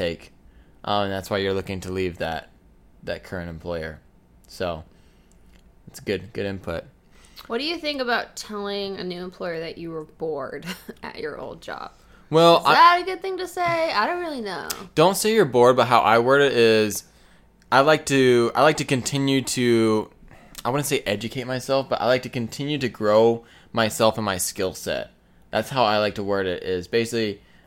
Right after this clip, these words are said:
Speaker 1: I feel like I've reached my maximum here at my current job, and I'm, now I'm going somewhere else. And the reason why is because, like, for example, why? I'm a C P A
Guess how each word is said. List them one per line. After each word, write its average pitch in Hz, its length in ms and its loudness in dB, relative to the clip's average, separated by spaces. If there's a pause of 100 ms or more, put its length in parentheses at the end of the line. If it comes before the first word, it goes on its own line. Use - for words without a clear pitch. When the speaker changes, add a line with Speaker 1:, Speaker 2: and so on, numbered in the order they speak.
Speaker 1:
I 117 100 -4
feel 135 160 0
like 127 120 4
I've 107 140 0
reached 117 220 0
my 120 80 -2
maximum 113 540 -4
here 123 380 -2 (680)
at 110 140 -2
my 113 80 0
current 117 260 -2
job, 113 300 2
and 107 100 -4
I'm, 104 240 -6
now 110 220 -2
I'm 110 80 -2
going 107 200 -2
somewhere 104 260 -4
else. 110 300 0 (320)
And - 60 -10
the 110 60 -4
reason 113 240 0
why 107 180 -2
is 110 80 -2
because, 98 400 -6
like, 95 260 -6
for 139 120 -2
example, 123 380 -2
why? 113 320 4
I'm 101 160 -4
a - 20 -8
C 127 200 -2
P 117 220 0
A 113 200 4